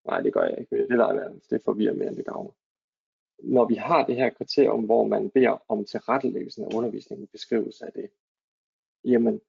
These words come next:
så lød det jo til, at alle i markedet havde fanget, jamen, der ville frivillige blandt andet være et tema, som var relevant i forhold til det kriterium.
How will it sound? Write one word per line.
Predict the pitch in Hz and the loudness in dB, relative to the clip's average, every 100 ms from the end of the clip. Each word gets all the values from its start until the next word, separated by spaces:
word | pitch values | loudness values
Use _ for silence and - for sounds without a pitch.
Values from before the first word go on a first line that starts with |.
| _ _ | _ _
så | - - - 139 | -8 -4 2 4
lød | 131 170 | 8 8
det | 127 | 6
jo | |
til, | 113 143 | 4 4
at | 110 | 4
alle | 107 135 | 4 4
i | 135 | 4
markedet | 107 123 113 | 4 2 2
havde | 120 | 0
fanget, | 123 113 127 113 | 2 0 0 -2
jamen, | 104 104 | -2 0
der | 110 123 | 2 2
ville | 117 | 0
frivillige | - 135 123 101 | 0 0 0 -6
blandt | - 107 104 | -4 -6 -4
andet | 110 127 117 | -6 -6 -6
være | - | -10
et | - | -6
tema, | 113 120 113 | -4 -4 -4
som | 107 98 | -4 -2
var | 95 | -2
relevant | 98 98 110 98 | -2 -2 -2 -2
i | - | -8
forhold | 101 101 | -12 -12
til | _ | _
det | - - | -20 -20
kriterium. | _ - _ | _ -20 _